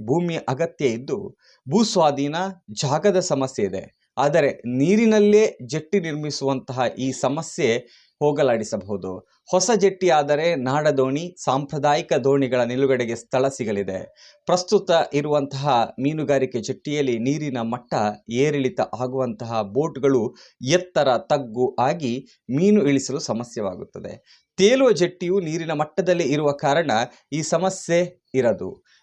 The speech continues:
ಮೀನು ತರುವಂತಹ ಬೋಟ್‌ಗಳಿಗೆ ಕೆಲವೊಮ್ಮೆ ಮೀನು ಇಳಿಸಲು ದಕ್ಕೆಯಲ್ಲಿ ಸ್ಥಳ ಸಿಗದೆ ಕಾಯಬೇಕು. ದೊಡ್ಡ ಬೋಟ್‌ಗಳಲ್ಲಿ ಮಂಜುಗಡ್ಡೆ ಇರುವುದರಿಂದ ಮೀನು ಹಾಳಾಗದು.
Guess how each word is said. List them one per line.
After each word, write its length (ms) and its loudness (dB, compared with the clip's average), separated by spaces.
ಮೀನು 300 6
ತರುವಂತಹ 540 0
ಬೋಟ್‌ಗಳಿಗೆ 800 2
ಕೆಲವೊಮ್ಮೆ 460 2
ಮೀನು 340 -2
ಇಳಿಸಲು 480 0
ದಕ್ಕೆಯಲ್ಲಿ 420 0
ಸ್ಥಳ 280 -6
ಸಿಗದೆ 480 0
ಕಾಯಬೇಕು. 800 -6
ದೊಡ್ಡ 240 4
ಬೋಟ್‌ಗಳಲ್ಲಿ 640 2
ಮಂಜುಗಡ್ಡೆ 600 -2
ಇರುವುದರಿಂದ 480 2
ಮೀನು 260 -2
ಹಾಳಾಗದು. 800 -6